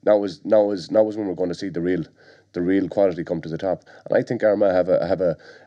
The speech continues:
a, an excellent opportunity. Um, th-, there was, there was, again, when teams are successful and going through the back door, there was a unity about Armagh, um, and, and a purpose. And you could see them afterwards. They were, they were like,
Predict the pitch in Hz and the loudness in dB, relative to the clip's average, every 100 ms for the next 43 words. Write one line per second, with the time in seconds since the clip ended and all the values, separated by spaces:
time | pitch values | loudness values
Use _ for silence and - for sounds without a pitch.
0 | - - - - - 95 - - 117 - | -4 -2 -2 -4 0 0 0 -2 -2 -4
1 | 90 87 85 82 90 82 76 69 - - | -6 -4 -6 -6 -8 -6 -8 -10 -12 -6
2 | 85 87 82 80 73 73 - _ - 95 | -2 0 0 0 -4 -10 -18 _ -8 -8
3 | 104 110 113 - - 107 120 - 123 127 | -6 -6 -6 -8 -8 -4 -4 0 0 2
4 | 165 110 - _ _ - - - 131 127 | 2 0 -4 _ _ -20 -20 -4 -4 -2
5 | 202 214 180 151 123 135 117 131 127 - | -4 -2 0 -2 -2 -6 -2 0 0 0
6 | 90 85 73 _ _ _ _ _ - - | 0 0 -4 _ _ _ _ _ -16 0
7 | 117 113 117 104 90 98 - 101 85 - | 2 2 -2 0 2 2 2 2 2 -2
8 | - _ - 120 117 131 151 151 127 113 | -18 _ -2 0 4 6 8 6 2 0
9 | 90 90 82 87 85 85 80 - - - | 2 2 2 2 2 2 0 -6 -4 0
10 | 82 82 80 80 143 139 - - - - | 2 2 2 0 -2 -8 -16 -20 -20 -8
11 | - 101 - 101 98 - 131 98 90 - | -2 0 2 2 0 0 0 0 -10 -10
12 | 95 95 107 - 123 107 92 107 - 98 | -8 -6 -6 -4 -2 0 2 0 -2 -6
13 | 85 87 90 80 104 101 92 87 - | -4 -2 -2 -2 -4 0 0 -2 -8